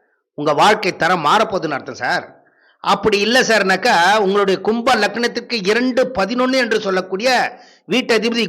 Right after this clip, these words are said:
குரு பகவான் ஒன்பதாம் இடம் என்று சொல்லக்கூடிய துலா ராசியில் அமர்வு பெற்று அந்த வீட்டதிபதி சுக்கிர பகவான் மீனத்தில் அமர்ந்து இருக்குன்னு வைங்க,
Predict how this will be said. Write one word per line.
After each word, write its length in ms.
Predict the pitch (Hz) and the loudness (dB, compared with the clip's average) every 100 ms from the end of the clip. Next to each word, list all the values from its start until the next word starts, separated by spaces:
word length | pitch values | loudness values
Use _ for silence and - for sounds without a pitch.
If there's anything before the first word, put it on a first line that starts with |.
| 165 | 2
குரு 140 | 226 | 2
பகவான் 480 | 214 185 190 240 254 147 - _ _ - _ _ | 2 0 2 2 0 -4 -16 _ _ -20 _ _
ஒன்பதாம் 600 | 156 226 240 277 285 277 262 | -2 0 2 4 4 4 2
இடம் 200 | 247 226 | 2 0
என்று 140 | 214 208 | 0 0
சொல்லக்கூடிய 640 | 196 202 196 185 190 262 214 127 - _ _ _ - | 0 0 0 -2 0 2 0 -4 -12 _ _ _ -2
துலா 260 | 220 277 285 | 2 4 4
ராசியில் 400 | 269 240 226 208 | 4 2 0 0
அமர்வு 240 | 196 240 202 202 | 2 2 2 -2
பெற்று 320 | 202 269 220 127 - - _ _ - | -4 -2 -2 -4 -12 -20 _ _ -6
அந்த 340 | 156 226 247 233 | -2 0 2 2
வீட்டதிபதி 680 | 196 269 269 240 226 233 226 - | 2 -2 0 0 0 0 -2 -2
சுக்கிர 340 | 208 202 262 254 | -2 -2 0 2
பகவான் 420 | 214 196 208 247 147 - - _ _ _ _ _ _ _ _ _ _ _ - | 0 0 0 0 -2 -14 -20 _ _ _ _ _ _ _ _ _ _ _ -2
மீனத்தில் 520 | 151 254 269 247 214 | 4 6 6 6 4
அமர்ந்து 220 | 196 226 202 | 4 4 2
இருக்குன்னு 260 | 185 220 | 2 0
வைங்க, 160 | 196 | 2